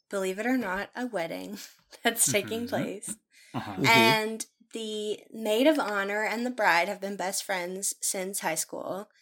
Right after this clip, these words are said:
Speaker 2: <laughs> Oh,
Speaker 1: Um,
Speaker 2: no.
Speaker 1: but what the bride doesn't know is that, in fact, the maid of honor is in love with her. Um,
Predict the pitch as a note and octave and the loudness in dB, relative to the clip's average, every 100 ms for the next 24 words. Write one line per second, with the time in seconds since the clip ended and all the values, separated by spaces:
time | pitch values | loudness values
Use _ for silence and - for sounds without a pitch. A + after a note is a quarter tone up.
0 | _ - - - G#3 G#3 C3 F#3+ - - | _ -16 -12 -2 2 4 2 0 -8 -18
1 | _ _ _ _ _ G#3+ A3 B3 G#3 G3+ | _ _ _ _ _ 8 8 8 4 2
2 | - - - - _ _ _ _ G#3 G3+ | 0 -2 -2 -6 _ _ _ _ -6 -4
3 | G#3 G3+ G3 F#3 B3+ C4+ E4 C#4 G#3 F#3 | 2 4 4 4 6 6 6 2 0 0
4 | F3+ - G3+ G#3 G3 F#3+ G3 B3+ C#4 D4 | -2 -4 -6 -4 -4 -6 -4 0 2 2
5 | - - F#3 F3 F#3 B3+ C#4+ D4+ - A#3 | -2 -14 -8 -8 0 4 6 4 0 -2
6 | B3 B3 - - A3+ E3 D#3 D#3+ - - | -2 -4 -10 -10 -10 -8 -10 -14 -16 -18
7 | - _ _ _ _ _ - A3+ A3 G#3+ | -20 _ _ _ _ _ 2 8 8 6
8 | G#3+ G#3 | 2 -4